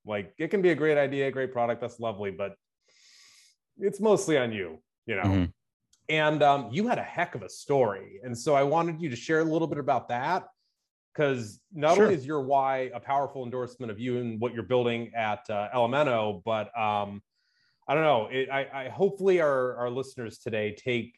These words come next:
Speaker 1: something away in what they should be looking for in other founders.
Speaker 2: Sure, appreciate that opportunity. And I wanna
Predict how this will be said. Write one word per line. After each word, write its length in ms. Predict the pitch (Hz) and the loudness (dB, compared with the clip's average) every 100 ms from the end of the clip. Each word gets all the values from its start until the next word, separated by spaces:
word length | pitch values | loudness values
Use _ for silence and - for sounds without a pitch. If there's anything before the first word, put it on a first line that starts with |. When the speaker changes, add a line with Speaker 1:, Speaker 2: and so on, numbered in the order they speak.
| _ | _
Speaker 1:
something 420 | - - 117 127 | -8 -6 -4 -4
away 300 | 113 113 113 | -2 0 0
in 140 | 107 104 | 0 -2
what 240 | 113 110 | -6 -4
they 100 | 117 | -6
should 220 | 117 120 107 | -4 -6 -6
be 80 | |
looking 340 | 107 113 110 98 | -4 -4 -4 -10
for 340 | - 107 101 | -4 -2 -2
in 80 | 98 | -2
other 220 | 95 87 | -6 -8
founders. 600 | - 80 - - 127 - _ _ _ _ _ _ _ _ _ _ _ _ _ | -12 -14 -16 -16 -16 -18 _ _ _ _ _ _ _ _ _ _ _ _ _
Speaker 2:
Sure, 220 | 262 202 | 0 2
appreciate 480 | 139 - 190 185 160 | 2 0 -2 0 0
that 100 | 143 | 4
opportunity. 680 | 113 104 90 98 87 78 82 | 2 2 -4 -4 -2 -4 -4
And 400 | 104 101 98 92 - | 0 2 2 -2 -6
I 60 | - | -2
wanna 340 | 135 147 104 | 0 0 -2